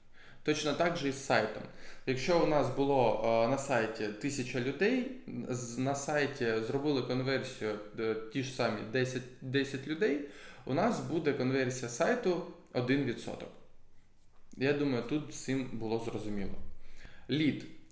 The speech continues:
Це потенційний клієнт, який проявив початковий інтерес до нашого продукту.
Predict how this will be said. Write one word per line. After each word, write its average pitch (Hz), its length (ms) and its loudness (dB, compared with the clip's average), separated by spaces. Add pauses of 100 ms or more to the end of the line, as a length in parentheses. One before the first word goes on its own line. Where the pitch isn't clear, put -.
(120)
Це 156 200 2
потенційний 160 600 0
клієнт, 175 580 2
який 190 520 0 (200)
проявив 175 560 4
початковий 117 580 0
інтерес 190 520 2
до 160 260 2
нашого 156 380 0
продукту. 110 440 -2